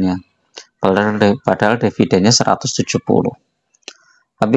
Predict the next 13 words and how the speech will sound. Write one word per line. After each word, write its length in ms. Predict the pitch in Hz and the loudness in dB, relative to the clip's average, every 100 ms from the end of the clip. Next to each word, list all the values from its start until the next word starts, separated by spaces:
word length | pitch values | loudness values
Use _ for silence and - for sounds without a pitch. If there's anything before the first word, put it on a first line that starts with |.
| 131 | 2
kalau 480 | 135 139 139 127 120 | 4 4 4 2 0
kita 400 | 131 - 131 127 | 0 2 2 4
ngambil 480 | 127 123 117 117 | 4 4 6 6
Telkomnya 560 | 123 117 117 113 117 117 | 4 0 0 0 2 2
di 160 | 117 107 | 2 4
harga 400 | 110 107 104 117 | 4 2 0 2
yang 160 | 110 107 | 2 2
lebih 320 | 107 - 107 | 2 2 0
tinggi 400 | - 127 120 101 | 4 4 6 6
ya, 80 | 98 | 4
misalnya 720 | 98 92 95 95 98 98 98 113 _ _ _ _ _ _ _ _ _ _ _ _ | 4 2 2 2 4 4 2 -2 _ _ _ _ _ _ _ _ _ _ _ _
berapa 400 | - 92 90 - | 0 0 0 -2
ini? 160 | - | -2